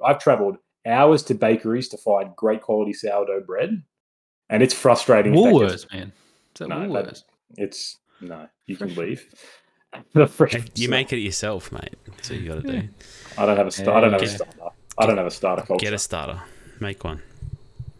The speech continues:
Speaker 1: It's a good Christmas present if anybody's wanting to Home Alone me. Anyway, San Francisco sourdough, dope.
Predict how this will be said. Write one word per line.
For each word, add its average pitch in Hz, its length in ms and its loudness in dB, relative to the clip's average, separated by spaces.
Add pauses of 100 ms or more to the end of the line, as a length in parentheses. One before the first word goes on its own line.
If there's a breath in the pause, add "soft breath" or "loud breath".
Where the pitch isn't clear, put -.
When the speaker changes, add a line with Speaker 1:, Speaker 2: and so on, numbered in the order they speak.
(100)
Speaker 1:
It's - 140 -6
a - 20 4
good 135 100 4
Christmas 120 320 2
present 92 300 -2
if - 80 -10
anybody's 90 720 -10 (480)
wanting 92 240 -2
to 85 120 -4 (220)
Home 95 220 0
Alone 87 400 0 (460)
me. 85 340 -4 (960 soft breath)
Anyway, 90 360 4 (120)
San 165 240 4
Francisco 147 380 2
sourdough, 113 580 8 (720 soft breath)
dope. 87 280 0